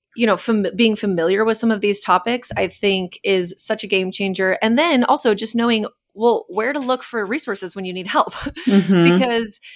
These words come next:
Speaker 1: you know, you'll get released from the hospital if you have a hospital birth, or maybe, you know, the midwives leave, uh, just a few hours if you're having a home birth.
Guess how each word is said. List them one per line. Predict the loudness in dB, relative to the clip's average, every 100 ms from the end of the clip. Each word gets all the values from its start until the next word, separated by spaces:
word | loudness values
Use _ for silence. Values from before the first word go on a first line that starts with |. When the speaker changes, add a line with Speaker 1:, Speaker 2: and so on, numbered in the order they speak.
| -20 _
Speaker 1:
you | 0
know, | 2 2
you'll | 0 0
get | 0 0
released | 2 0 0
from | -2
the | -2
hospital | -2 -2 2 2
if | 2
you | 0
have |
a | 0
hospital | -2 -2 -2
birth, | 0 0
or | -2
maybe, | -2 0 0 0 -2 -4
you | -2
know, | -2 -2
the | -2 0
midwives | 2 2 0 0
leave, | 0 0 0
uh, | -2 -2 -2
just | -4 -10
a |
few | -4 2
hours | 2 2 0 -4
if | -8
you're | -10
having | -10 -10 -8
a |
home | -6 -4
birth. | -2 -4